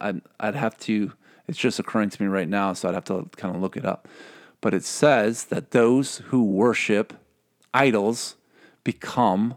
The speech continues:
like the idols they worship. They become deaf and dumb, powerless. We become like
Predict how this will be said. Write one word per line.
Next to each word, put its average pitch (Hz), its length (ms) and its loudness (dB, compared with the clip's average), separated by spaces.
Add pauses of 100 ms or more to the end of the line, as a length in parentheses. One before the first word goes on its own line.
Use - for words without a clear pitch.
(120)
like - 240 -4
the 110 180 -4
idols 85 540 -2
they 104 120 2
worship. - 380 -4
They 82 120 -6
become 76 320 -8
deaf - 400 -4
and 95 200 -6
dumb, 92 360 0 (1800)
powerless. 90 760 -2 (1400)
We 135 400 2
become 117 960 -4 (680)
like 101 600 0